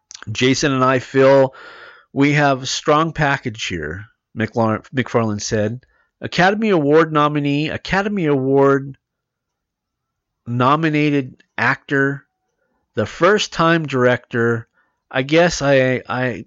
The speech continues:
I'm the weak link, but I think my brand is strong. Hopefully, when we go to the studios fairly soon,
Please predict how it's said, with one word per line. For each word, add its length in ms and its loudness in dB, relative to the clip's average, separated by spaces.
I'm 180 0
the 100 2
weak 280 0
link, 340 -8
but 140 0
I 100 2
think 520 -6
my 260 0
brand 500 0
is 100 -4
strong. 600 -6
Hopefully, 640 0
when 300 -2
we 140 0
go 240 4
to 140 -4
the 60 2
studios 840 0
fairly 360 2
soon, 600 -4